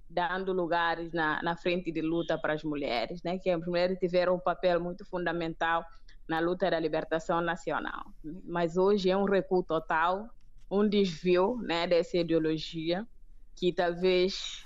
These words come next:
eh, poderíamos dar exemplo a outros países. Isso já nasce, eh,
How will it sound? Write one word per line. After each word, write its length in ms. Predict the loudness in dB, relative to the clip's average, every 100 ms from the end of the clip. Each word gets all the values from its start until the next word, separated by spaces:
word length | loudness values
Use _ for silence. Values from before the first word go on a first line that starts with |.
| -6
eh, 340 | 0 2 2 2
poderíamos 640 | 2 4 6 4 2 0
dar 240 | 0 0
exemplo 680 | -2 -2 2 2 2 0 2
a 80 | 2
outros 320 | 2 -4 -6
países. 640 | -2 -2 -2 -6 -8 -14 -16 -18 -14 -2
Isso 260 | -2 0
já 180 | 0 2
nasce, 640 | 2 0 0 -2 -8 -12 -12 -18 -20 -20 -18 -8
eh, 600 | 0 2 4 2 2 2